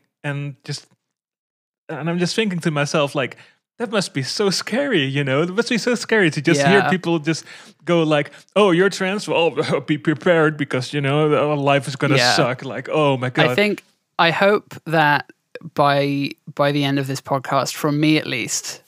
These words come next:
Speaker 2: you get the impression that most people don't really care when, <laughs> when you come out to them, 'cause that's been my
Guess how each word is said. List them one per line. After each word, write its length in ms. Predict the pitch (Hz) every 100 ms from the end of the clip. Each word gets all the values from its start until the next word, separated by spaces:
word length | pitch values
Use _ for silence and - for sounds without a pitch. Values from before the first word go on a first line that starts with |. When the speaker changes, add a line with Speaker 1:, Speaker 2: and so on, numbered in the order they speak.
| _
Speaker 2:
you 140 | 147
get 300 | 139 143 107
the 100 | 143
impression 480 | 131 139 135 - 131
that 100 | 127
most 340 | 131 120 - -
people 260 | 131 131
don't 300 | 135 127 120 -
really 340 | 123 120 104
care 400 | - - - 113 - _
when, 320 | - 147 139
<laughs> 260 | 151 - -
when 220 | - 165
you 120 | 151 139
come 200 | 160 139
out 160 | 139
to 80 | -
them, 200 | 131 131
'cause 120 | 156
that's 180 | 156 160
been 240 | - 151 143
my 380 | 139 135 131